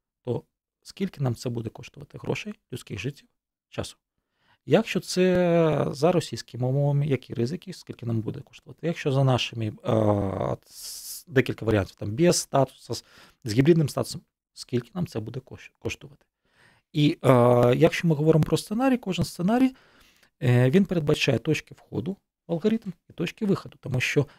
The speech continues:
а, події, події можуть розвиватися, не все залежить від нас, вони, вони можуть розвиватися в тому числі за негативним сце-, сценарієм для нас, але ми маємо у-, усвідомлювати, де є точки виходу з негативного сценарію, хоча б на нейтральний, з нейтрального на позитивний, і де є точки,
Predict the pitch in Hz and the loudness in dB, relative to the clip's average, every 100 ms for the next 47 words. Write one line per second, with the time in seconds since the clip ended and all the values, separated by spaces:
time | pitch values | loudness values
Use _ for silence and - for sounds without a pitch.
0 | _ _ - 123 - 139 180 247 185 247 | _ _ 2 2 4 2 4 4 4 2
1 | 196 160 156 135 165 185 - 156 - 123 | 0 -2 -2 4 4 4 0 0 2 2
2 | 107 107 101 - 120 175 - 151 156 208 | 2 0 -2 -6 -4 -4 0 0 0 0
3 | 143 143 127 110 123 117 120 113 - - | 2 2 0 -2 -4 0 0 0 -4 -10
4 | - 127 110 - 98 123 123 113 117 95 | -8 -10 -10 -12 -4 0 2 0 -6 -8
5 | 92 87 - 107 - 123 101 98 117 110 | -10 -10 -12 -12 -6 -2 -2 -4 -8 -6
6 | 95 156 - _ _ _ 107 156 214 156 | -6 -6 -10 _ _ _ 0 2 4 4
7 | 165 180 180 160 _ _ _ _ _ _ | 6 6 4 2 _ _ _ _ _ _
8 | 156 147 151 - 160 160 120 107 - - | -2 4 2 2 6 6 6 -2 -6 -6
9 | 110 - _ _ 117 113 135 107 127 123 | -8 -8 _ _ -2 6 6 6 0 -2
10 | 107 - 120 - - 113 113 117 110 117 | -2 -2 -2 -2 0 0 0 -4 -8 -4
11 | 110 - 107 98 - 107 107 98 - - | -4 -4 -4 -4 -6 -2 -2 -2 -4 -6
12 | 101 101 98 98 139 175 214 147 117 - | -6 -2 -2 0 2 2 0 -4 -4 0
13 | 135 151 127 123 120 123 101 98 - 120 | 2 2 0 -2 -4 -6 -6 -10 -4 0
14 | 123 190 170 - 131 - 147 | 2 2 0 -4 -10 -8 -10